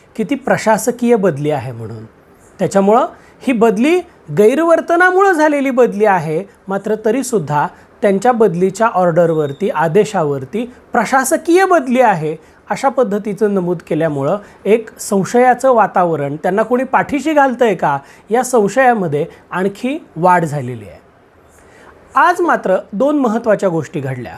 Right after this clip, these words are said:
त्या म्हणजे पीएमओ ऑफिसने, प्रधानमंत्री कार्यालयानं यामध्ये लक्ष घातलं आहे आणि महाराष्ट्र शासनाकडून या संदर्भातला अहवाल मागवला आहे. दुसरी गोष्ट महत्त्वाची म्हणजे लबासना,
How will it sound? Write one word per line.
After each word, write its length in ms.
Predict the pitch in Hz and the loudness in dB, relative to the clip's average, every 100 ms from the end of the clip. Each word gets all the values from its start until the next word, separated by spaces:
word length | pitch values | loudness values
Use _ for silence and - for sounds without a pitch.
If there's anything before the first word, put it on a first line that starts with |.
| - _ _ | -20 _ _
त्या 120 | - 226 | 0 2
म्हणजे 380 | 190 175 233 302 _ _ _ _ - | 2 0 -2 -4 _ _ _ _ -2
पीएमओ 280 | 294 349 381 | 2 4 4
ऑफिसने, 540 | 339 262 208 190 185 | 2 0 0 -2 -4
प्रधानमंत्री 680 | 151 185 185 277 277 247 269 | -4 -2 0 0 0 -2 -2
कार्यालयानं 680 | 254 202 202 190 180 170 233 | 0 2 4 4 2 0 -2
यामध्ये 420 | 202 175 170 208 | 0 0 0 0
लक्ष 260 | 185 - | -2 -2
घातलं 400 | 180 156 135 117 | -4 -4 -8 -12
आहे 100 | 101 98 _ - - | -18 -20 _ -12 -2
आणि 160 | 190 | 0
महाराष्ट्र 500 | 226 170 202 214 220 | 2 4 2 2 -2
शासनाकडून 720 | 196 170 - 185 165 180 202 | -4 -4 -4 -4 -4 -2 -2
या 180 | 240 175 | 2 0
संदर्भातला 680 | 175 185 156 147 143 143 185 180 | 0 -2 -2 -2 -4 -2 -2 -2
अहवाल 380 | 160 170 170 | 0 0 0
मागवला 420 | 143 131 120 117 98 | -2 -6 -8 -14 -16
आहे. 80 | - - - - - - | -20 -20 -20 -20 -14 -6
दुसरी 380 | 175 294 349 403 | 0 2 4 4
गोष्ट 300 | 294 208 233 | 2 0 -2
महत्त्वाची 540 | 208 180 185 156 175 | -4 -4 -4 -4 -4
म्हणजे 280 | 156 147 208 | -6 -4 -2
लबासना, 600 | 190 165 190 185 - 113 | 0 2 2 2 -4 -14